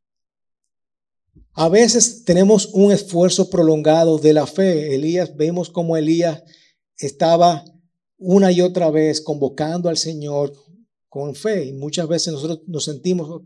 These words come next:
Señor, yo tengo tanta fe y, y, y estamos orando por ciertas cosas. No, Señor, sana a fulana, sana a fulana, sana a fulana, sana a fulana".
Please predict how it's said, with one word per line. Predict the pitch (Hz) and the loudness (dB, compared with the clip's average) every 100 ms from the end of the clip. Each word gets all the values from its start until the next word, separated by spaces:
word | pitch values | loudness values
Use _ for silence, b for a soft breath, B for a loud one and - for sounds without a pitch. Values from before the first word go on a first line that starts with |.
| 190 | _
Señor, | - 165 175 | -16 -6 -6
yo | 160 160 | -4 -6
tengo | 185 175 | -6 -8
tanta | 180 175 175 151 | -10 -12 -14 -14
fe | 185 180 175 | -10 -8 -10
y, | 165 B B | -12 B B
y, | 170 170 175 B B | -10 -10 -10 B B
y | 165 160 160 _ | -16 -16 -16 _
estamos | 156 - 185 185 | -10 -4 -4 -2
orando | 165 170 180 | -2 -2 -2
por | 175 147 | -2 -4
ciertas | - 175 156 - | -4 -6 -8 -6
cosas. | 180 156 160 | -6 -4 -6
No, | 175 | -6
Señor, | 170 185 180 B B B - | -4 -2 -4 B B B -12
sana | - 180 180 175 | -4 -2 -2 -2
a | 160 | -6
fulana, | 175 175 175 175 | -6 -6 -6 -6
sana | 156 175 175 | -8 -6 -6
a | - | -8
fulana, | 175 175 185 160 | -6 -6 -4 -4
sana | 160 165 | -2 -4
a | |
fulana, | 170 175 180 147 | -6 -12 -12 -10
sana | 175 175 | -10 -10
a | |
fulana". | 165 175 185 170 | -10 -10 -8 -10